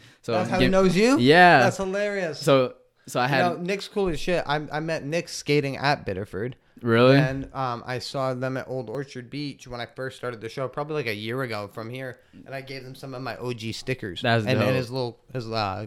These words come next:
Speaker 2: kiddo.
Speaker 1: Yeah, that's dope.
Speaker 2: So, um,
Speaker 1: So, yeah, I'm making their
Speaker 2: mad respect.
Speaker 1: shirts. So shout out for giving me the opportunity. This is really dope.
Speaker 2: Killer. That's a cool little thing to do. Maybe if you keep going to sh-,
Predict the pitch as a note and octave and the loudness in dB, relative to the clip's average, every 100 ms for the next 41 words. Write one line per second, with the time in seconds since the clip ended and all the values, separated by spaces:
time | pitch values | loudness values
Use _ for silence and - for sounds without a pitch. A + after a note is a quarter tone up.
0 | - C#3+ A#2+ G2+ - C3 A#2 A2 A2 G2+ | -2 0 0 -2 0 2 4 4 2 0
1 | F#2+ G2+ G2 F#2 - _ - - A2+ G#2 | -2 0 0 -2 -10 _ -16 -12 -10 2
2 | C3 D3+ B2 B2 C#3 C#3+ C3+ B2+ A#2 - | 6 8 8 6 6 4 4 4 2 4
3 | C3+ B2+ - A#2 G#2+ - A#2+ A#2+ A#2+ A#2+ | 4 4 0 -2 -2 0 2 4 4 4
4 | A#2+ - - _ - A#2 A2 A2 G#2+ G2+ | 2 0 -10 _ -8 -4 0 0 0 -2
5 | G2+ - A#2 G#2+ G#2 G2+ G#2+ B2 C#3 - | -4 -8 -6 -6 -6 -6 -8 -10 -16 -20
6 | _ - - - A2+ G#2 G2+ G#2 G2 F#2+ | _ -20 -20 -6 -4 -2 -2 -4 -4 -4
7 | F#2+ F#2 D3+ A#2+ - _ _ B2+ C3 - | -4 -2 -2 -2 -8 _ _ -12 -12 -10
8 | C#3 B2+ A#2+ C3 B2 A#2 B2 B2+ B2 C3 | -10 -8 -10 -10 -12 -10 -8 -8 -6 -6
9 | C3 B2 - C3 C3 B2+ A#2+ - | -8 -10 -14 -10 -6 -6 -6 -8